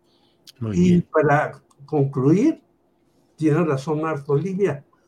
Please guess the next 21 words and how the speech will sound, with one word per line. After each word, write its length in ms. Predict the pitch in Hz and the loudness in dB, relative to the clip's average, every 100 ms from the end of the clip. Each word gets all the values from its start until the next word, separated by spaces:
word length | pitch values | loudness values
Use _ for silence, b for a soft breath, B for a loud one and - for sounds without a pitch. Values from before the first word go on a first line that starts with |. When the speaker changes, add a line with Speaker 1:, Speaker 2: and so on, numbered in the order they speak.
| _ _ | _ _
Speaker 2:
pero 240 | 156 143 139 | 0 8 8
en 140 | 151 | 8
estas 380 | 269 - 339 - | 2 0 -6 -2
cuestiones, 840 | 226 - - 143 131 214 - - _ | 0 0 4 4 6 2 0 -12 _
ya 180 | 110 117 | -6 -2
lo 160 | 131 123 | -2 -2
dijo 320 | 156 139 139 | -4 -4 -8
lo 220 | 120 113 | -4 -4
de 100 | 113 | -4
Mancera, 500 | 107 104 - 190 247 | -6 -8 -4 -4 -4
que 120 | 139 | -8
fue 400 | 139 135 107 - b b b 120 | -2 4 6 4 b b b -8
no 160 | 120 | 4
una 340 | 143 180 320 226 | 6 6 6 4
decepción, 760 | 120 - 107 - 127 107 - - | 2 -2 -10 -2 2 4 2 0
Speaker 1:
Sí. 80 | - _ _ _ | -10 _ _ _
Speaker 2:
sino 380 | _ 127 104 107 | _ -10 0 2
realmente 540 | 120 117 160 147 165 - | 2 2 0 2 0 0
Speaker 1:
Claro. 80 | - | -4
Speaker 2:
un 140 | 208 | -6
desastre. 760 | 120 - - 160 247 - 202 139 | -6 -8 -6 -6 -6 -8 -10 -10